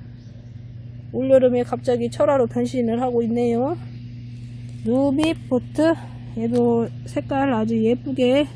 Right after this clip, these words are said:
나와주고 있는 아이입니다. 이제 밖에서 이제 노숙하면서 화분에 심겨져 있는 아이는 더 또릿또릿합니다.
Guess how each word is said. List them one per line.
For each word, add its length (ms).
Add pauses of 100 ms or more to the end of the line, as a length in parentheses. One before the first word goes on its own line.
(120)
나와주고 840
있는 320
아이입니다. 800 (1040)
이제 280
밖에서 680
이제 160
노숙하면서 960 (180)
화분에 380
심겨져 460
있는 260
아이는 460
더 160
또릿또릿합니다. 1160